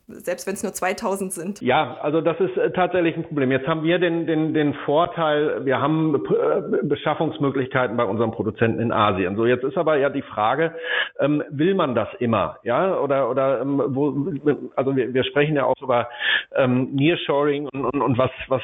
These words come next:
Speaker 2: geht. Also es, es wäre mir eigentlich viel lieber, wenn ich hier um die Ecke, ähm, äh, mein, meinen Stoff bekommen könnte ungefähr. Aber das ist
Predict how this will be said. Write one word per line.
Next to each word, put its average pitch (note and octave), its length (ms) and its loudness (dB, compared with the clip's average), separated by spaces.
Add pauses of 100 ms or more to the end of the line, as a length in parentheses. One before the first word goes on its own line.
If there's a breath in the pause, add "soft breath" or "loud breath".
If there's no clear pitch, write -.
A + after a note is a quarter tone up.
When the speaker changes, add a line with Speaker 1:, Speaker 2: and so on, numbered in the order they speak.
Speaker 2:
geht. F3+ 320 2
Also C#3 180 0
es, A2 220 0
es B2+ 200 -2
wäre C#3+ 240 2
mir C#3 300 2
eigentlich C3+ 340 -2
viel B2 160 -2
lieber, D#3 320 2
wenn C3 120 0
ich B2+ 100 -6
hier C3 200 0
um C3 100 -4
die - 80 -4
Ecke, C3 340 2 (400 loud breath)
ähm, B2 500 2
äh, A#2+ 240 2 (200)
mein, B2 340 0
meinen A2+ 180 0
Stoff - 280 -2
bekommen B2 380 0
könnte A#2+ 180 2 (140)
ungefähr. A2+ 440 0 (280 loud breath)
Aber C#3 440 0
das - 140 0 (240)
ist E3 160 4